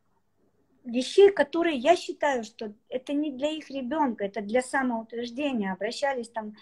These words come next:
подавали в суд на каких-то врачей, с кем-то пытались там выяснять финансовые отношения и многое другое. Но это не было сделано. Е-, были отцы, да.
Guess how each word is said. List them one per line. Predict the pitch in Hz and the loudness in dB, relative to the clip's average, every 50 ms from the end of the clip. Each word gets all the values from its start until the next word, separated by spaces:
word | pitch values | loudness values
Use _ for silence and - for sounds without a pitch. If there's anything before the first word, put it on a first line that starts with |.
| - _ _ | -20 _ _
подавали | - 233 226 269 277 302 339 339 330 320 | -4 2 2 4 8 8 8 8 8 4
в | 294 | -8
суд | - - - - 208 269 285 208 185 | -12 -20 -12 -10 -8 -8 -8 -6 -4
на | 214 220 | -4 -4
каких-то | 214 233 220 - 277 269 - _ 269 254 | -4 -8 -10 -10 -12 -12 -4 _ -2 0
врачей, | 247 247 262 285 - - - - 226 254 233 220 | 2 2 0 0 0 -8 -6 -2 0 0 0 -2
с | 214 | -4
кем-то | - - 254 262 269 - 262 | -4 -2 -2 -2 0 -2 -4
пытались | 254 - 269 269 - 247 262 262 262 254 | -2 -2 -4 0 2 2 2 2 0 -4
там | - - 247 240 247 240 - - - - - - | -2 0 0 0 0 0 -4 -18 -20 -20 -14 -2
выяснять | 214 208 240 269 269 - - 254 254 269 269 - | 6 10 10 10 8 8 2 2 2 2 0 -2
финансовые | - - 294 277 247 233 247 247 247 240 - - 220 196 202 196 | 0 2 2 4 4 4 4 2 0 -2 -4 -8 -6 -4 -4 -4
отношения | 190 - 196 190 196 - - _ | -4 -6 -12 -12 -12 -14 -14 _
и | 254 247 | -2 0
многое | 247 254 269 269 247 220 214 196 196 | 0 2 0 -2 -2 -2 -2 -4 -2
другое. | 180 180 180 185 196 202 190 - - _ - - - - - _ | -4 -10 -6 -2 0 0 0 -2 -4 _ -20 -20 -20 -20 -6 _
Но | 240 262 | 2 2
это | 294 294 - 285 | 2 2 4 4
не | 285 294 330 339 | 6 8 6 6
было | 269 254 262 254 233 233 | 6 4 2 2 2 -2
сделано. | 226 220 214 233 285 285 262 233 214 208 196 190 185 185 - - - - - - _ _ | -2 -2 0 4 4 4 4 4 2 0 0 -2 -4 -6 -8 -20 -20 -20 -20 -20 _ _
Е-, | - 220 214 226 262 262 - | -4 -2 0 0 0 0 -2
были | 214 190 202 247 269 277 240 196 180 | -4 0 2 2 4 4 2 2 0
отцы, | 170 170 175 - - - 175 170 | -2 -4 -6 -10 -16 -14 -12 -6
да. | 175 175 190 170 - | 4 4 4 4 4